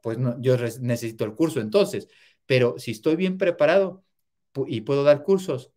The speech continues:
lo doy. Necesito esos dos tipos de personas. Y tercero, gente que conozca transmisiones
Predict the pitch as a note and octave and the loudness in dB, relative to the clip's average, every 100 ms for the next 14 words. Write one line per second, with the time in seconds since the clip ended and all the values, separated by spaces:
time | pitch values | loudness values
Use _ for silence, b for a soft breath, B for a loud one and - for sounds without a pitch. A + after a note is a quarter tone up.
0 | _ A#2+ A2 G#2+ G2+ F#2 - _ _ _ | _ -6 -2 0 0 -2 -12 _ _ _
1 | _ _ _ _ B2 B2 C#3+ E3+ D#3+ D3 | _ _ _ _ -4 -2 0 0 0 -2
2 | C#3 C3 C3 B2+ - G#2 G2+ G2+ G#2+ _ | -2 -2 -2 -6 -6 -6 -8 -14 -18 _
3 | F3+ F#3 F#3 E3 - C#3 G#2 F2 _ _ | -2 0 2 0 0 -4 -4 -8 _ _
4 | _ _ _ _ _ _ D#3 D3+ E3 D#3+ | _ _ _ _ _ _ 0 0 0 0
5 | D#3 C3 C#3 B2+ A2+ - C3+ C3 C3 C3 | 0 0 0 -2 -4 -4 -2 0 0 -2
6 | B2+ D3 C#3+ A#2 A2 | -2 0 2 0 -6